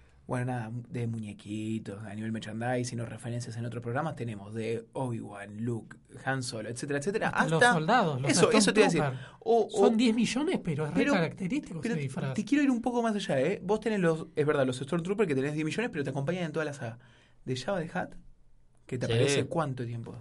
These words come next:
Speaker 1: ¿Diez
Speaker 3: Sí, sí,
Speaker 1: minutos?
Speaker 3: sí, no aparece
Speaker 1: ¿De
Speaker 3: mucho.
Speaker 1: Boba Fett?
Speaker 3: Sí.
Speaker 1: ¿Que aparece cuánto tiempo?
Speaker 3: Sí.
Speaker 2: Sí, sí.
Speaker 1: Absolutamente nada.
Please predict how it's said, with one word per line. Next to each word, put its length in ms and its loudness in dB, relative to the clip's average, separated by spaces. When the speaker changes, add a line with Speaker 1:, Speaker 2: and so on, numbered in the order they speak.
Speaker 1:
¿Diez 140 -8
Speaker 3:
Sí, 100 0
sí, 60 2
Speaker 1:
minutos? 200 0
Speaker 3:
sí, 160 -4
no 100 -2
aparece 260 -2
Speaker 1:
¿De 60 4
Speaker 3:
mucho. 120 2
Speaker 1:
Boba 120 2
Fett? 360 -10
Speaker 3:
Sí. 240 -8
Speaker 1:
¿Que 100 -2
aparece 440 -2
cuánto 520 -4
tiempo? 560 -6
Speaker 3:
Sí. 200 -10
Speaker 2:
Sí, 320 -12
sí. 80 -10
Speaker 1:
Absolutamente 420 -2
nada. 160 0